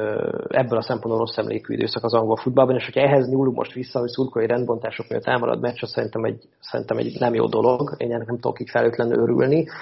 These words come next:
Meg úgy összességében tényleg nem látom ennek a, nem látom ennek a... Tehát mégis a vége mégiscsak az lett a, a dolognak, hogy, hogy a végén a sport, meg a verseny, meg a mérkőzés maradt el, ami miatt én is odaültem a tévé elé, hogy megnézem a mérkőzést. Tehát, hogy,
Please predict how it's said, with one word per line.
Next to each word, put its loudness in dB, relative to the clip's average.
Meg 4
úgy 6
összességében 4
tényleg 4
nem 0
látom -4
ennek -6
a, -2
nem 4
látom 4
ennek 0
a... 2
Tehát 0
mégis 4
a 2
vége 6
mégiscsak 2
az 4
lett 0
a, 2
a 0
dolognak, 2
hogy, -2
hogy 0
a 4
végén 2
a -2
sport, 4
meg -6
a 0
verseny, -2
meg -2
a 0
mérkőzés 0
maradt -2
el, 4
ami 2
miatt -2
én 0
is -6
odaültem 0
a 0
tévé 2
elé, -2
hogy -2
megnézem -2
a 2
mérkőzést. -2
Tehát, 0
hogy, 2